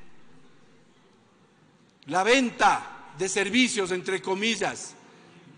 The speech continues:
de facilidades, una vez que le ponen dificultades, decía la semana pasada, se llama corrupción.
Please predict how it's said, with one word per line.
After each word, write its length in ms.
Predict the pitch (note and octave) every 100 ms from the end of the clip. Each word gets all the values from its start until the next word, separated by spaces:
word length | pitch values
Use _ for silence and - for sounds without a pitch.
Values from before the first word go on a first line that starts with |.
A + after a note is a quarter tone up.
| - C#3+
de 100 | F#3+
facilidades, 800 | G#3 G#3 G#3+ G#3+ A3+ A#3 G#3 G3+
una 160 | G3+
vez 160 | A3 G#3+
que 120 | G#3
le 100 | G3+
ponen 300 | A3 G#3+ G#3
dificultades, 880 | G3 F#3 F3+ F#3 A3 A3 G#3 - - - - -
decía 340 | F3+ F3+ G#3+
la 120 | G3+ F#3
semana 300 | F#3+ G#3 G3
pasada, 840 | F#3 G3+ G3+ G3+ E3+ - - -
se 160 | - E3+
llama 300 | G3+ G3 F#3
corrupción. 840 | F#3+ F3 E3 G#3 G#3 D3+ -